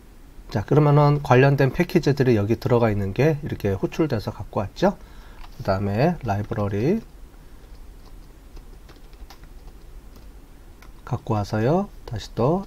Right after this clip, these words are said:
타이디 모델스를 호출해서 또 갖고 오고요. 그 다음에 여기서는 타이디 텍스트는 호출하지는 않겠습니다.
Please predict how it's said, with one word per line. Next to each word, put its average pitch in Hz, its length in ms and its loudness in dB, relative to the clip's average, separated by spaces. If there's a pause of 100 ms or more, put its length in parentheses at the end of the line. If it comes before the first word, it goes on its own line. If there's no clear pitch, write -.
타이디 143 640 2 (160)
모델스를 104 840 -2 (1700)
호출해서 131 520 -2
또 104 80 -4
갖고 - 320 -4
오고요. 107 500 -2 (2500)
그 156 80 0
다음에 170 200 10
여기서는 151 640 6
타이디 190 460 6
텍스트는 143 640 2
호출하지는 147 520 2
않겠습니다. 101 800 0